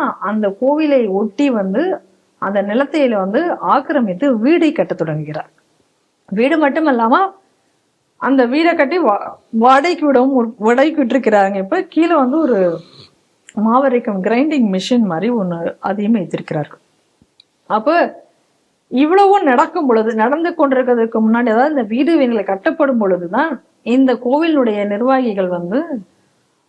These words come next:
அதிர்ச்சிக்குள்ளாகி, "எப்படி நீங்க வந்து கோவில் நிலத்துல இப்படி கட்டுற?" அப்படின்னு சொல்லி கேட்கும்போது, "இல்ல, இது என்னுடைய சொந்த நிலம்" அப்படின்னு அவர் சொல்றார்.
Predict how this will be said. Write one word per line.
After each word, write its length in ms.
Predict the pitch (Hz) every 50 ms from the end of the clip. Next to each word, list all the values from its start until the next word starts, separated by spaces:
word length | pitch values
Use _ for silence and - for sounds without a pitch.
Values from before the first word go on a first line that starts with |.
| _ _ _ -
அதிர்ச்சிக்குள்ளாகி, 760 | 196 208 262 311 269 269 320 294 - 233 214 202 214 269 277
"எப்படி 320 | 254 240 240 247 294 311
நீங்க 220 | 285 262 240 220 202
வந்து 220 | 196 226 269 262
கோவில் 320 | - 247 254 277 294 277 247
நிலத்துல 300 | 202 196 190 190 208 247
இப்படி 280 | 254 220 190 185 180
கட்டுற?" 400 | 175 175 - 190 190 190 - 202
அப்படின்னு 440 | 196 190 190 190 190 - 226 254 277
சொல்லி 260 | 277 - 240 240 -
கேட்கும்போது, 500 | 190 - 202 226 220 202 185 190 226 294
"இல்ல, 280 | 294 262 254 262 262 254
இது 100 | 240 220
என்னுடைய 380 | 208 208 202 190 190 180 185
சொந்த 360 | 180 - 208 220 254 277 302 269
நிலம்" 340 | 220 180 175 180 185 190
அப்படின்னு 340 | 196 196 175 170 - 165 175
அவர் 240 | 226 262 240 196 180 -
சொல்றார். 340 | 170 160 165 160 156 160